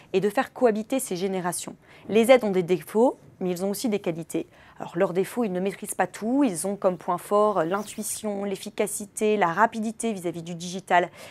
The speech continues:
Mais ils ont aussi la faiblesse, euh,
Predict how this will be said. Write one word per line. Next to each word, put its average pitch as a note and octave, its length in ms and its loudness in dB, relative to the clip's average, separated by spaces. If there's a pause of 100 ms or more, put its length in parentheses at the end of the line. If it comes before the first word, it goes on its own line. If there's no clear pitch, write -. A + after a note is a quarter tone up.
(240)
Mais A#3+ 180 6
ils B3 140 4
ont C4 80 4
aussi C#4 400 0
la G#3 140 4
faiblesse, G3 640 2 (560)
euh, F#3 100 4